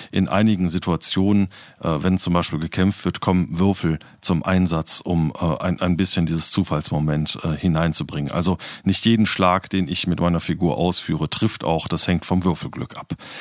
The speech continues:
Ähm, Shadowrun-Spi-, äh, Universum ist in der nahen Zukunft angesiedelt. Und es ist so eine Mischung aus, aus, aus, aus Cyberspace und, äh, Fantasy. Äh, dementsprechend <laughs> gibt es in diesem Roman, äh,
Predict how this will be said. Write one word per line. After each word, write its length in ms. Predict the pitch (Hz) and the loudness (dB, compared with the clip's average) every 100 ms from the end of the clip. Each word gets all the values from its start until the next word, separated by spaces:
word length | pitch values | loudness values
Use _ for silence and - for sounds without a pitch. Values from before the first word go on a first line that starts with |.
| - - - - | -14 -16 -10 2
Ähm, 460 | 120 123 127 123 113 _ _ _ - - | 4 6 4 2 -2 _ _ _ -16 -2
Shadowrun-Spi-, 960 | - 135 156 127 123 123 - - 113 | 2 4 6 4 4 0 -4 -6 -2
äh, 320 | 110 110 107 | 2 2 2
Universum 600 | 98 117 101 101 110 107 | 4 4 4 4 4 2
ist 300 | 110 107 - | 0 -2 -4
in 180 | - 113 | -2 2
der 100 | 101 | 4
nahen 260 | 95 92 90 | 4 4 2
Zukunft 580 | - 123 131 123 - - | 0 0 2 0 0 2
angesiedelt. 840 | 113 127 110 107 123 120 113 - _ _ _ _ _ - - | 4 4 2 2 4 4 2 -4 _ _ _ _ _ -12 2
Und 180 | 110 | 2
es 140 | 101 - | 2 0
ist 120 | 104 | 2
so 60 | 110 | 4
eine 100 | 101 | 6
Mischung 400 | 110 - 104 95 | 4 2 0 2
aus, 260 | 95 92 | 0 0
aus, 280 | - 95 - | 0 -2 0
aus, 240 | 95 87 | -2 -2
aus 260 | - 110 - | -2 -2 2
Cyberspace 800 | 101 104 104 95 - 95 92 - | 4 4 4 0 0 0 2 0
und, 260 | 98 - | -2 -2
äh, 160 | 92 87 | -2 -2
Fantasy. 640 | - 98 98 87 76 78 - - - - - | 2 2 2 0 -4 -6 -10 -16 -16 -16 -6
Äh, 120 | 92 | 0
dementsprechend 760 | 113 123 113 - 110 - 104 - - - | 2 4 2 2 0 2 0 0 -8 0
<laughs> 240 | 180 - 143 | 2 2 2
gibt 260 | 147 - | 0 2
es 120 | 110 | 0
in 120 | 110 90 | 0 2
diesem 280 | 110 101 | 4 4
Roman, 460 | 95 95 90 98 104 - - - 107 | 4 4 6 4 2 -4 -18 -16 -8
äh, 260 | - 95 | 0 2